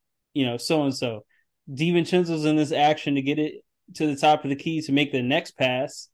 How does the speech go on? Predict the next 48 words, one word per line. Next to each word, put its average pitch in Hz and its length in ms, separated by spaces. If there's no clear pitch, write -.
or 151 320
to 143 120
get 151 160
it 147 140
to 151 100
the 135 100
corner. 143 580
I-, 170 220
and 170 120
then, 151 200
you 165 100
know, 139 160
Klay 175 320
is 156 160
always 156 460
running 151 320
into 147 240
the 143 100
corners. 143 600
Steph 156 340
is 147 100
coming 156 220
to 151 160
the 139 60
top 147 200
of 147 60
the 143 80
key. 143 360
Like, 135 200
everyone 190 300
has 175 180
their 156 140
own 170 200
play, 151 500
but 160 160
it 170 100
looked 185 140
like 180 180
the 160 80
Kings 175 360
were 147 80
just 139 180
running 156 380
the 147 80
same 151 300
action 143 440
for 135 140
everybody, 127 680